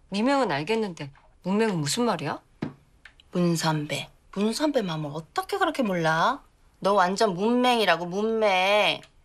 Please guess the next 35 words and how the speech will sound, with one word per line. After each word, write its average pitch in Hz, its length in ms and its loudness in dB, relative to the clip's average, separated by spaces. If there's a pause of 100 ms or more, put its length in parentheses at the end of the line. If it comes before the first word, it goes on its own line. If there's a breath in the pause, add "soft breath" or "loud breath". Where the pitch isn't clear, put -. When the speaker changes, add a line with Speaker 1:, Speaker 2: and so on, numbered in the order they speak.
(220)
Speaker 2:
캠핑 285 400 -2
가자는데 160 480 -4
네가 170 220 0
왜 214 360 2
애 247 40 4
앞길을 220 400 -2
막아? 220 400 -2 (580)
너 175 100 -10
친엄마 226 420 -4
아니지? 220 420 -8 (120)
Speaker 1:
아, 240 120 0
친엄마 381 380 0
맞다니까. 262 920 0 (500 soft breath)
예쁘고 302 380 -6
깜찍하고 330 500 -2
똑똑하고 330 480 -4
말 196 180 0
잘 285 160 -2
듣고. 185 360 -12 (680)
어딜 427 300 2
봐도 466 220 0
내 220 180 2
딸이구만. 233 400 0
왜 175 80 -4
다들 196 320 -2
아니라 233 360 0
그래? 269 340 -2 (320)
어? 349 220 -8 (180)
짜증나, - 360 -6
진짜. - 340 -14 (100)
Speaker 2:
말을 165 240 -2
잘 160 180 -2
들어? 208 300 -2 (160)
누가? 165 420 -4
네가? 220 460 0